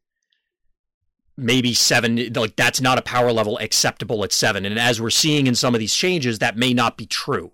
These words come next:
Maybe that card needs to cost more. It needs to, it needs to lose some other effects, whatever. Um,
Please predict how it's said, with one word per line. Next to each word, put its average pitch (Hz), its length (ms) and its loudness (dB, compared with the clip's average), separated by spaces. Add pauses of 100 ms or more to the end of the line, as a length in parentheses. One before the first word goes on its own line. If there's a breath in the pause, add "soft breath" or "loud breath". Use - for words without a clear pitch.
(120)
Maybe 113 240 -2
that 113 160 0
card 113 200 0
needs 113 260 -2
to 120 100 -4
cost 110 420 -4
more. 113 300 2
It 104 80 -4
needs 107 240 -4
to, 110 180 -10 (140)
it 107 180 -8 (340)
needs 110 220 -4
to 117 60 -4
lose 110 220 -2
some 107 160 -2
other 107 200 -2
effects, - 440 -6
whatever. 95 380 -2 (680 soft breath)
Um, 87 440 -6